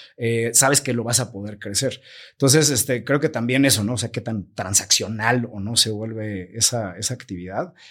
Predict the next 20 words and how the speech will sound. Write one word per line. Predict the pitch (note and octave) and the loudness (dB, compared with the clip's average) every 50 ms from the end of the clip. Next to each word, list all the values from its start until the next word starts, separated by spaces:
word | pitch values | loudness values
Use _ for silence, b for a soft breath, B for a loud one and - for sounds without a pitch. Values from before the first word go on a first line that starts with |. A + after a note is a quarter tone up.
| B B B B B B B | B B B B B B B
Y, | - C3 C#3 C3+ C#3 C#3 C#3+ C#3+ | 4 6 6 6 6 6 4 4
pues, | C#3+ D3 B2+ | 4 2 0
también | C#3 B2+ C3 C#3+ C#3+ | 2 2 2 0 2
tener | D3 C3+ C3 C3 C3+ C#3 C#3+ D3 C#3+ - _ _ - G#2 - | 2 0 2 2 2 2 0 -2 -6 -10 _ _ -20 -12 -6
piel | B2 B2 B2 B2 A#2 | -2 0 0 0 -2
dura, | G#2+ A#2 A#2 G2 F2 | -4 -6 -8 -8 -10
¿no? | D#2+ E2 - C#3+ - - - - | -12 -12 -14 -14 -16 -16 -12 -2
O | A2 | 0
sea, | - C#3 C#3+ C#3 | 4 4 4 4
los | B2 A#2+ A#2 A2+ A2+ | 4 2 0 0 2
nos, | C#3 C#3+ C#3+ E3+ G#3+ A3 - - B2 | 4 4 6 6 6 4 2 0 0
o | G#2+ | -2
sea, | A2+ G#2+ F#2+ - _ _ | -4 -4 -6 -8 _ _
regresando | G2+ F#2+ G#2 G#2 C3 B2+ A#2+ A#2 | -12 -8 -4 -2 0 0 0 0
al | G#2+ | -2
tema | - B2+ B2 B2 A2 G2 | -4 -4 -4 -4 -6 -8
de | F2+ E2+ | -8 -10
fundraising, | - - B2+ A#2 A2+ C3 D3 D3 - G2+ F2+ | -10 -8 -6 -2 2 2 4 4 4 2 0
¿no? | F2 G2 - - | -4 -10 -10 -12
Que, | - F2 E2+ F2+ | -14 -14 -16 -18